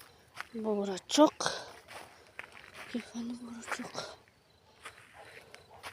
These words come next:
Гарненький, гарний бурачок. Може буде.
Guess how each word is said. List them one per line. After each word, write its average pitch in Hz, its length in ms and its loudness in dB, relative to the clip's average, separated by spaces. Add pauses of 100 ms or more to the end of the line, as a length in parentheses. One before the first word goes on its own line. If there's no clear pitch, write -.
(1300)
Гарненький, 208 760 -12 (100)
гарний 233 420 -6
бурачок. - 480 -6 (600)
Може 214 180 -6
буде. 240 380 -8